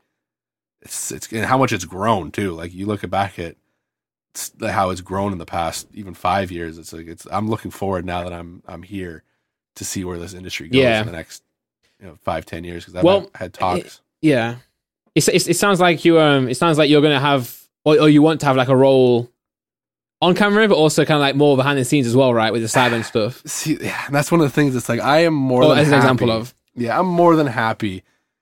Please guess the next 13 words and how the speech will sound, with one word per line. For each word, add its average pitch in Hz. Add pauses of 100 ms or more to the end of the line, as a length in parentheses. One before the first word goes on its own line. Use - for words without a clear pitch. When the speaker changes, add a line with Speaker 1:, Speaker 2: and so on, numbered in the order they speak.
(200)
Speaker 1:
to, 92 (220)
to 104 (340)
be 104
behind 95
the 85
scenes 110
because, 90
like 92
I 90
said, 87
I, 82
I 101
started 95